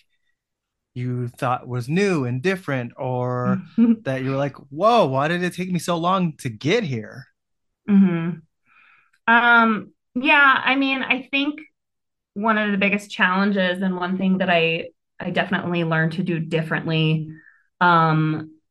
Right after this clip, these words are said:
Speaker 2: was to kind of absolve myself of any guilt for what I wanted. So,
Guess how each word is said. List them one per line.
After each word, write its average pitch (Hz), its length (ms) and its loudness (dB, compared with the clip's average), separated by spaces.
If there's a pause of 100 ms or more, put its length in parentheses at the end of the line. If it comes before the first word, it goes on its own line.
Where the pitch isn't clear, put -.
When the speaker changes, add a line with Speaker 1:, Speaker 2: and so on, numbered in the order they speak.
(140)
Speaker 2:
was 165 440 -4 (180)
to 160 880 0 (340)
kind 160 380 -2
of - 140 -12
absolve 160 520 0
myself 165 520 -2
of 160 200 2
any 151 220 2
guilt - 340 -4 (1040)
for 247 180 2
what 240 280 2
I 233 100 4
wanted. 233 640 0
So, 190 720 4